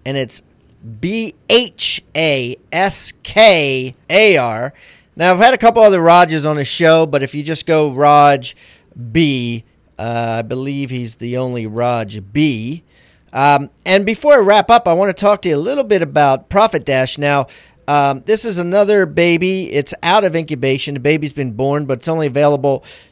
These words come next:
to Keller Williams as of, as of a week or so ago. Agents, you're going to,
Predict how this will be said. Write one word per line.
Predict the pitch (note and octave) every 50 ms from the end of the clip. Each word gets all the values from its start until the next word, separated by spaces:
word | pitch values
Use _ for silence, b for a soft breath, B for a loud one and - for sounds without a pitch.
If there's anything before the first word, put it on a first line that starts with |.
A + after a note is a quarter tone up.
| B _
to | - D#3+ D3+ D3+ D3 C#3+ C#3+ C#3 C3+ C3+ C3 C3 B2+ B2+ A2+
Keller | - - F#3 F#3+ F#3 E3 D3+
Williams | D3 D#3+ F#3+ G3+ E3+ C3+ C#3 D3 D3 C3
as | C3+ C3+ C3+ B2
of, | C3+ B2 A#2 A#2 C3+ - -
as | - A#2 C3+ B2+ C3
of | B2+ A#2
a | A#2+ A#2+
week | B2 D3+ G3+ G3+ -
or | D3+ C3
so | A#2 - - C#3+ C3 B2 A#2 A#2
ago. | A2 F#2 A#2+ A#2+ A2+ A2+ A#2 A#2+ B2 b b b b b b b _ -
Agents, | D#3 D#3+ D#3 C#3+ A#2+ C#3 C#3+ D3+ E3 - - -
you're | D3+ D3+
going | C#3+ D3+ F3 F3 E3+ D#3+
to, | D3+ C#3+ C#3 C3+ -